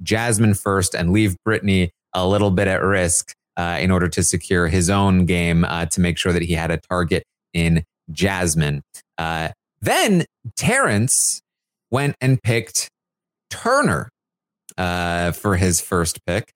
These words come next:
Um, he is gonna talk to Turner later in the, in the night and say, like, "Hey, you're my boy. We've had each other's backs." Um,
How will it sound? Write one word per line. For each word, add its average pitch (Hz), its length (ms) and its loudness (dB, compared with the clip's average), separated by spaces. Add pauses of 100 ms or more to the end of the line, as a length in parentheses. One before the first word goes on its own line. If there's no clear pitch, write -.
(300)
Um, 92 380 2
he 101 300 2
is 113 120 2
gonna 107 180 2
talk 107 300 -2
to 90 100 -14
Turner 110 320 2
later 101 380 2
in 95 360 4
the, 87 220 4
in 92 220 4
the 87 160 4
night 87 340 0
and 87 220 2
say, 90 220 0
like, 82 260 0
"Hey, 82 180 -4
you're 82 140 0
my 80 160 0
boy. 87 520 0 (280)
We've 87 180 -2
had 95 160 0
each 90 160 -2
other's 87 280 2
backs." 92 520 -4 (300)
Um, 98 400 2